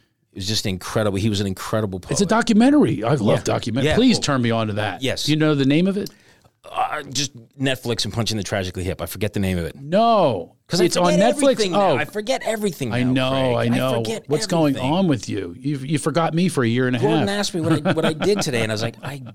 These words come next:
Speaker 1: don't remember."
Speaker 2: <laughs>
Speaker 1: All I know is I'm here now. <laughs>
Speaker 2: Well, well, I'm glad you're here. Speaking of, uh, Canadian artists,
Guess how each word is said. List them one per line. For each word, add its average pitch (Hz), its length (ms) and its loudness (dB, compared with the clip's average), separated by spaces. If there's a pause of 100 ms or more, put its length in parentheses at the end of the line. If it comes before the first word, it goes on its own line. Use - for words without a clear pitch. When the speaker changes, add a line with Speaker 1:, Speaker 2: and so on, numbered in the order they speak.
Speaker 1:
don't 90 240 -6
remember." 113 720 0
Speaker 2:
<laughs> - 1000 -8
Speaker 1:
All 113 160 -2
I 131 60 2
know 135 220 -4
is 131 100 -6
I'm 135 180 0
here 131 220 2
now. 85 320 -2
<laughs> - 40 -4 (720)
Speaker 2:
Well, - 180 -10 (240)
well, 151 140 -2
I'm 156 80 -2
glad 170 280 0
you're 147 120 -2
here. 143 180 2 (160)
Speaking 175 440 -2
of, 135 140 2
uh, 131 220 2
Canadian 139 500 2
artists, 127 640 0